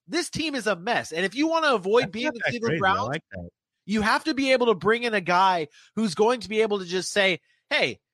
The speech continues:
Speaker 1: I know what, I know what's happened in the past here with this team, but we're gonna push on through with my beard and my Harvard law skills and just win some foot, try to win some football games." Okay. That's,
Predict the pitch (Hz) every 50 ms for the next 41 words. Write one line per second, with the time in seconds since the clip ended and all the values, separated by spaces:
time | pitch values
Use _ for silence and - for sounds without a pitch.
0 | _ _ _ _ _ _ _ _ _ _ - - 285 240 208 190 175 165 156 _
1 | 175 190 226 226 226 208 175 151 - 165 165 160 156 - 165 151 156 151 143 -
2 | - 151 151 156 - - - 160 156 151 147 151 156 139 - - 196 247 247 208
3 | 202 180 - _ _ _ _ 156 214 262 277 254 220 - - - - 262 254 -
4 | 269 262 247 214 - - 240 254 254 247 240 202 214 190 170 135 185 202 226 233
5 | 226 226 208 196 190 170 156 190 208 220 214 214 214 196 185 185 190 208 214 202
6 | - - 226 226 226 226 220 196 196 175 180 185 - - _ _ _ _ _ _
7 | _ _ _ _ _ _ _ _ _ - 170 254 294 233 285 277 226 294 262 -
8 | - - - - - 254 285 285 302 302 302 294 294 302 285 247 - 285 254 -
9 | 311 302 214 - 226 190 165 156 156 147 139 135 127 139 147 139 - 214 240 233
10 | 240 247 247 -